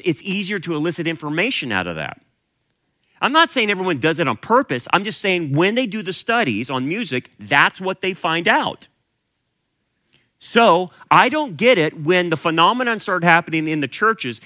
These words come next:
and they started playing the music so loud, I had to have eardrums, or anyone does, walking into the place. That's ridiculous.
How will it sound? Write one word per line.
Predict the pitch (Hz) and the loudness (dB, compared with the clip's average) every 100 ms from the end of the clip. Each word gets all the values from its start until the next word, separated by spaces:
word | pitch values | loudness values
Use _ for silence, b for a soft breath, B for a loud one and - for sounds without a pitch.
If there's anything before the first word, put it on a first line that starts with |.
| B | B
and | B 156 | B -6
they | |
started | 147 202 214 - | -4 -4 -4 -2
playing | 202 190 | -2 -2
the | |
music | 170 175 143 - | -4 -6 -6 -8
so | - - 220 | -8 -4 -2
loud, | 285 151 110 120 - | 2 4 4 2 2
I | 156 | 2
had | 170 165 | 2 0
to | |
have | 156 156 | -2 -4
eardrums, | 226 208 110 71 - - - _ _ _ _ _ _ - | -6 -8 -10 -12 -14 -20 -20 _ _ _ _ _ _ -4
or | 175 | -2
anyone | 269 233 110 | 0 -2 -2
does, | 98 - - - _ _ _ | -4 -10 -14 -20 _ _ _
walking | 113 135 151 175 160 | -4 -2 0 -2 -4
into | 151 | -4
the | 160 180 | -8 -6
place. | 285 240 - | -6 -6 -8
That's | 156 240 | -10 -6
ridiculous. | 190 349 349 135 82 - - | 0 0 0 -4 -6 -10 -16